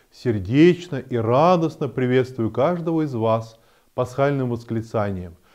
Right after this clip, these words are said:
«Христос воскресе!» Вновь Господь своей милостью и долготерпением сподобил нас быть соучастниками великой пасхальной радости. Вновь воскресший Христос показывает нам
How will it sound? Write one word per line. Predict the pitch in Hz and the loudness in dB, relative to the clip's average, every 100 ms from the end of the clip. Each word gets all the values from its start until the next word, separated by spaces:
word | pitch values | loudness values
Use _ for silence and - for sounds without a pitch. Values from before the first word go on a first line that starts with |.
| _ _ | _ _
«Христос | - 127 - - 139 180 180 - | -6 -6 -6 4 8 8 6 -4
воскресе!» | 110 117 - 113 117 98 - 85 _ _ _ _ _ _ _ _ _ _ | -4 -4 -2 2 2 0 -10 -20 _ _ _ _ _ _ _ _ _ _
Вновь | 110 151 196 | -4 0 2
Господь | 151 147 - 180 | 0 -2 2 2
своей | - 151 151 160 | 4 2 2 2
милостью | 214 139 - - 92 - - _ | 2 2 -2 -8 -8 -8 -20 _
и | 143 | 0
долготерпением | 151 151 156 156 - 208 190 131 95 - _ _ | 2 2 0 -2 2 4 4 2 -2 -6 _ _
сподобил | - - 202 208 180 | -10 -4 -2 0 0
нас | 175 156 | 0 -2
быть | 139 165 170 - - _ | -2 0 0 -4 -20 _
соучастниками | - 165 156 165 160 160 139 139 | 0 0 2 2 2 -2 -4 -4
великой | 127 131 151 135 | -2 -2 -2 -2
пасхальной | 117 127 117 139 127 123 120 117 | -4 -6 -4 -2 -2 -2 -4 -6
радости. | 113 104 98 90 85 _ - _ _ _ - - | -6 -4 -2 -4 -12 _ -20 _ _ _ -20 -12
Вновь | 104 107 143 151 117 - _ _ _ | -8 -4 0 0 -2 -14 _ _ _
воскресший | 113 139 - 190 185 147 | -4 -2 0 -2 -2 -6
Христос | 143 135 - 196 - | -4 -4 -2 -4 0
показывает | 147 139 185 185 170 151 139 | -4 0 -2 0 2 2 2
нам | 139 151 156 135 | 0 0 0 -2